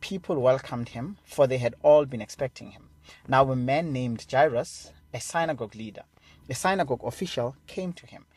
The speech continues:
and he fell at Jesus' feet and began begging him to come to his house, for he had an only daughter, about twelve years old, and she was dying. But as Jesus went, the people were crowding against him,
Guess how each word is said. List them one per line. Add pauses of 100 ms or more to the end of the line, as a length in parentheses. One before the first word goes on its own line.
(260)
and
he
fell
at
Jesus'
feet
and
began
begging
him
to
come
to
his
house, (280)
for
he
had (120)
an (200)
only
daughter, (180)
about
twelve
years
old, (260)
and
she
was
dying. (500)
But
as
Jesus
went,
the
people
were
crowding
against
him,